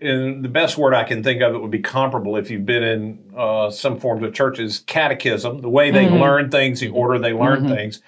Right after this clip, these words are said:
Speaker 1: the way Jewish young men were taught the scriptures and remember, and they play these games with the
Speaker 2: Mm-hmm.
Speaker 1: scripture to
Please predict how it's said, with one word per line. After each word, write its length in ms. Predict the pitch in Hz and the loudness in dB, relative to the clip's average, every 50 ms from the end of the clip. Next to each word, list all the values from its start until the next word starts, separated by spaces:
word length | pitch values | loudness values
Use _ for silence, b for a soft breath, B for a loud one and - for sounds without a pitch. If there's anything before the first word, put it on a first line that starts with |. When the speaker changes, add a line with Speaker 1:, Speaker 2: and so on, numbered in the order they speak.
| B B B B B | B B B B B
Speaker 1:
the 100 | 135 135 | 0 2
way 220 | 139 151 156 151 | 4 4 4 2
Jewish 440 | 139 123 - 139 151 160 165 151 - | 0 0 2 4 6 6 6 4 2
young 220 | 160 151 135 131 127 | 0 0 0 2 2
men 220 | 127 131 131 131 | 2 2 2 2
were 120 | 120 110 104 | 0 -2 -2
taught 360 | - - - 123 123 120 - | -4 -2 2 2 2 2 0
the 80 | 127 117 | -6 -8
scriptures 600 | - - - 123 117 113 - - 117 113 110 113 | -8 -6 -4 -4 -4 -4 -2 0 0 0 0 0
and 120 | 113 104 | -4 -6
remember, 440 | 107 107 107 107 - 131 135 127 117 | -6 -6 -4 -2 0 0 0 0 0
and 100 | 113 101 | -2 -2
they 140 | 117 117 113 | -2 -4 -4
play 280 | - - - 147 139 139 | -4 -2 0 0 0 2
these 280 | 123 113 107 107 107 | 0 -2 -4 -4 -6
games 680 | - 113 117 120 131 139 139 131 123 110 101 - - b b b b b b b | -6 -4 -4 -2 0 0 0 0 -2 -4 -6 -8 -12 b b b b b b b
with 220 | - - 120 - 123 | 0 0 2 2 2
the 80 | 123 | 2
Speaker 2:
Mm-hmm. 100 | 135 131 127 | 2 2 2
Speaker 1:
scripture 320 | 120 123 120 - - 117 | 2 2 0 0 -2 -2
to 240 | 104 107 107 98 - | 0 2 0 0 -2